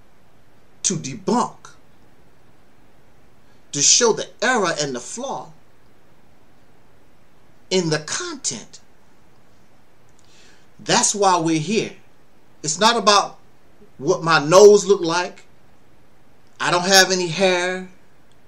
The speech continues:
I'm wearing an old sports jersey. It's the content. But most content creators, as you know, these persons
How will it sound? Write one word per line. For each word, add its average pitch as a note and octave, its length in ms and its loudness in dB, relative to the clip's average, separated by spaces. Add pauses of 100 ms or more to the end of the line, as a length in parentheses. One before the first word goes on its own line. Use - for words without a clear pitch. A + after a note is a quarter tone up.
(2500)
I'm D#3+ 220 -2
wearing F#3 240 4
an D3+ 120 2
old G3+ 560 8 (140)
sports G#3 600 0
jersey. G3 520 0 (600)
It's A3+ 180 4
the F3+ 120 -6
content. - 800 -8 (3750)
But F3+ 280 4
most A#3 340 2
content G#3 460 -2
creators, F3+ 480 -4
as D3 260 -2
you F3 80 -8
know, C#3+ 340 -6 (760)
these F3+ 420 2
persons D3+ 640 -4